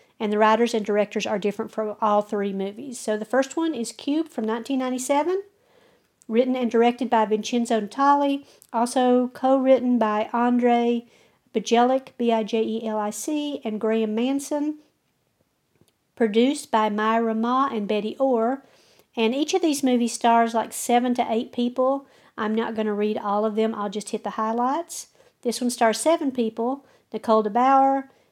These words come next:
Nikki Guadini, David Hewitt, Andrew Miller, et cetera, et cetera. And music is by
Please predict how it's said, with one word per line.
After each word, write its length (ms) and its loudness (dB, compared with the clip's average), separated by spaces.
Nikki 720 -2
Guadini, 720 0
David 320 0
Hewitt, 460 0
Andrew 340 0
Miller, 540 0
et 100 -14
cetera, 460 -2
et 160 -10
cetera. 480 -4
And 360 2
music 340 2
is 200 -2
by 440 2